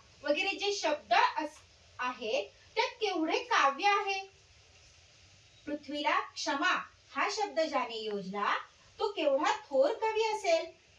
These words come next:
तसेच पाण्याला जीवन हा शब्द ज्याने लावला, त्याचे हृदय किती मोठे असेल. पाण्याला किती गोड गोड नावे आम्ही दिली. पाण्याला अमृत, पय, जीवन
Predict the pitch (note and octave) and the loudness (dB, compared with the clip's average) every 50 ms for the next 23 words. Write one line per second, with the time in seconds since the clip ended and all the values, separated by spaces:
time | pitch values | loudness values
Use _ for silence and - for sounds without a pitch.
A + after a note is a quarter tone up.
0 | - - - - - - - - - - - C4 C4 - C4 B3 C#4 G#4 B4 - | -20 -20 -20 -20 -20 -20 -20 -20 -10 -4 -2 -2 -2 0 2 2 2 2 0 -2
1 | - - - - - - D#4+ D4 C4+ C4 C4+ E4 G4 A#4 A#4+ A#4 B3+ A#3 C4+ D4+ | -10 -20 -20 -6 0 2 2 2 2 0 0 0 0 0 -2 -2 -4 -4 -2 -2
2 | D4 E4 G4 B4 B4+ A4 A4 G4+ G4+ F#4 E4 D#4 - C4+ C4 C4 C4 A#3+ A3+ G#3+ | 0 2 0 0 0 0 -2 -2 0 -2 -4 -2 0 0 0 2 0 -2 -2 -4
3 | G#3+ G#3+ G#3 G3 F#3+ F#3 F#3+ G3 G#3 - - C5+ - - - - - - D#4+ D#4 | -6 -6 -4 -4 -4 -4 -2 0 2 2 2 0 -2 -6 -14 -14 -6 -4 -2 -2
4 | D4+ E4+ F4+ D#4+ E4+ D#4+ D4 D4 G4+ A4 A4 G#4+ G#4+ A#4+ A4+ A#4 A4+ G#4 - G#4 | -2 -2 -4 -4 -4 0 2 2 2 2 0 -2 -2 -4 -4 -4 -4 -4 -2 -2
5 | G4+ G4+ G4 F#4+ F4 E4 E4 D#4+ F4 - - - - - - - - - - - | -2 -2 0 2 2 2 2 2 -2 -8 -16 -20 -20 -20 -20 -20 -20 -20 -20 -20
6 | - - - - - C#4 B3+ B3+ A#3+ B3 B3+ C4 D4 E4+ F#4 F#4 - D#4 D4+ D#4 | -20 -20 -20 -6 -4 -2 -2 0 -2 -2 -2 -2 0 -2 -2 -2 -4 -6 -4 -4
7 | D4+ B3 B3+ C4 B3 B3 C4+ C#4 C#4+ B3 G3+ B3 B3+ C4+ - G4+ - - - - | -4 0 2 4 6 6 4 4 0 -2 2 4 6 6 6 4 0 -2 -2 -2
8 | A#3 C4+ D#4 E4 D#4 D4+ D4+ D4+ C#4 D4 C4 A3 G3+ - - - - - - - | 0 0 0 0 0 0 -2 -4 -4 -6 -8 -10 -12 -14 -16 -20 -20 -20 -20 -20
9 | - - - - - - - - - - - - - C4 B3 B3 B3 B3+ C4 C#4 | -20 -20 -20 -20 -20 -20 -20 -20 -20 -20 -12 -4 0 0 0 2 2 2 2 2
10 | C#4+ C#4 - C#4 C4+ B3 B3 B3 C4 C4+ C4+ C4 B3 B3+ B3 - - - - - | 2 0 -2 -4 -4 -4 -4 -4 -2 0 0 0 0 -2 -4 -8 -14 -20 -20 -20
11 | - - - D#4 D#4 D4+ D4 C#4+ C#4 C4 B3+ B3+ B3+ - - - - - - G3 | -14 -4 -2 0 2 4 4 4 6 4 4 2 0 -4 -14 -20 -20 -20 -16 -12
12 | F#3 - C#4 D4 C#4+ C4 D4+ D4+ D4+ C#4 | -10 -8 -6 -4 -2 0 0 2 2 0